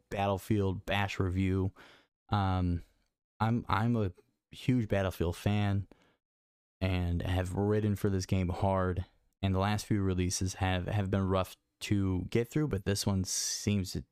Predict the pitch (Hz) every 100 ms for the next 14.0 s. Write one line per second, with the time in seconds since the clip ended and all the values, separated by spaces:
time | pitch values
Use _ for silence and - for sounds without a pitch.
0 | - 98 - 107 101 98 95 110 98 95
1 | 90 98 104 101 - - - - _ _
2 | 92 90 95 92 98 98 92 95 90 98
3 | 90 95 92 95 90 87 107 98 90 90
4 | 95 98 92 87 85 95 92 87 - 92
5 | 95 - 107 101 98 101 - - - _
6 | _ - - 135 117 110 107 104 - 104
7 | 101 - 101 90 101 98 92 90 - 98
8 | 92 87 _ _ _ - 101 92 92 92
9 | 95 92 92 90 90 90 - - 92 98
10 | - 92 92 98 92 92 - - - _
11 | _ 87 90 92 - 113 104 120 98 -
12 | - - 107 92 98 92 - - 95 95
13 | - 57 - - - 92 - - -